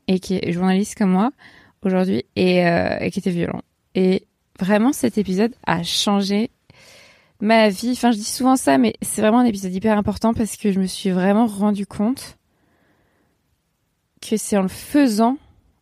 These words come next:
que j'ai vraiment osé mettre le mot violence conjugale dessus. Je sais pas si c'est déjà arrivé, mais je trouve que ça arrive à beaucoup de victimes. C'est-à-dire qu'on, on se dit, « Non, je suis pas une victime. Non, j'ai pas subi de violence conjugale. Non, j'ai pas subi d'agression,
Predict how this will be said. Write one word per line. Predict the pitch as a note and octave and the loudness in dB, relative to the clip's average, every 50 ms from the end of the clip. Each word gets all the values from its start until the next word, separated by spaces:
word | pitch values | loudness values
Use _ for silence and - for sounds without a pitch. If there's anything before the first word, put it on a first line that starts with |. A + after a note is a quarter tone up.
| _ _ _ _ | _ _ _ _
que | - - A3+ | -8 -6 -4
j'ai | G#3 F#3 F#3+ G3 | -4 -2 0 0
vraiment | G3+ G3+ G#3 A#3 C4 - _ - | 2 2 2 2 0 -2 _ 2
osé | G3 G#3+ F3+ F3+ G#3 A3+ | 2 2 2 0 -2 -2
mettre | G#3+ G3+ F#3+ G3 | 0 -2 -2 0
le | G3 F#3+ G3 - _ _ _ _ _ _ | -2 -2 -2 -4 _ _ _ _ _ _
mot | - G3+ G#3 G#3 G#3+ A#3 - - | 0 2 2 4 2 2 0 0
violence | G3 G#3 G3+ G#3 G#3+ - | 0 2 2 2 0 -2
conjugale | - A#3 G#3+ F3+ F#3 F3+ G3 F#3+ | -4 -4 -6 -4 -2 -2 0 0
dessus. | F#3 G3 F#3 - F#3+ - - - - - - - | -2 -4 -6 -8 -8 -10 -12 -18 -20 -20 -20 -16
Je | - | -8
sais | - | -4
pas | E4+ | -4
si | F4 - | -2 0
c'est | - B3+ | 0 -2
déjà | G3 F3+ G3 A#3 A#3 | 0 2 2 2 2
arrivé, | A3+ G#3+ G#3+ G#3+ G#3+ G3 G#3+ A3 A#3 C#4+ | 2 2 0 0 0 0 2 2 2 2
mais | D4 A#3+ G#3 G3 - - | 2 0 0 0 -2 -4
je | - - - - | -8 -10 -8 -8
trouve | - D4 | -10 -10
que | D4+ - | -6 -2
ça | - B3+ | 0 0
arrive | G#3+ G3+ F#3 | 2 2 2
à | F#3 | 2
beaucoup | F#3 G#3 - - | 0 0 -2 -2
de | A#3+ A3 | -2 -2
victimes. | A3+ G3+ - - - - A3 G#3 A#3+ | -4 -6 -6 -8 -6 -2 -2 0 0
C'est-à-dire | B3+ - - G3+ - A3+ | -2 -2 -2 -4 -4 -4
qu'on, | A#3 - - - - _ _ _ _ _ _ _ _ _ - | -6 -10 -12 -14 -14 _ _ _ _ _ _ _ _ _ -6
on | G3 F#3 | -4 -4
se | F#3 | -4
dit, « | F#3 F#3+ G3 G#3+ A3+ C#4 E4+ - _ - - - _ _ _ _ - | -4 -4 -2 -2 -2 -2 -4 -6 _ -20 -20 -20 _ _ _ _ 0
Non, | G3+ A3 A3+ A#3 A#3 | 2 4 4 4 2
je | - | 0
suis | - - | 0 0
pas | A#3 A#3 | 0 2
une | A3 | 2
victime. | G3+ G#3 - - - - A#3 A#3 A#3 | 0 -4 -8 -6 -4 -2 0 2 4
Non, | A3+ A3 G#3+ A3 | 4 4 4 2
j'ai | A3 G3+ F#3+ | 2 0 -2
pas | - G#3+ | -4 -6
subi | G#3 - - G#3+ | -6 -6 -10 -10
de | G3 | -4
violence | - G#3+ G3+ G3+ G3+ F#3 F#3+ - | -2 0 0 2 0 -2 -4 -8
conjugale. | - G3+ G3 G3 G3 G#3+ G#3+ G#3+ G#3+ G#3+ | -6 -6 -4 0 2 2 4 4 4 2
Non, | G#3+ A3+ A3 | 2 0 -2
j'ai | A3 G3+ | -2 -4
pas | - G#3+ | -4 -6
subi | G#3 - - G3 G3+ | -6 -6 -4 -2 -2
d'agression, | G3+ G3 G3 G3+ G3 G3+ G3 F#3+ F#3+ | -2 -2 -2 -4 -6 -6 -6 -6 -6